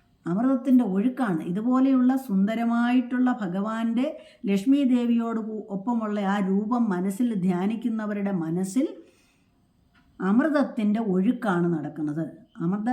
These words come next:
സന്തോഹമന്ത, അമൃത സ്യന്ത സന്തോഹമന്ത,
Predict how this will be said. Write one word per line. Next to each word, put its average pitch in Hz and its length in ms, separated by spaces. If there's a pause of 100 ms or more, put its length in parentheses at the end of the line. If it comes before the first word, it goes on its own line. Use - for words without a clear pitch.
(120)
സന്തോഹമന്ത, 196 920 (920)
അമൃത 233 380 (300)
സ്യന്ത 226 400 (180)
സന്തോഹമന്ത, 202 960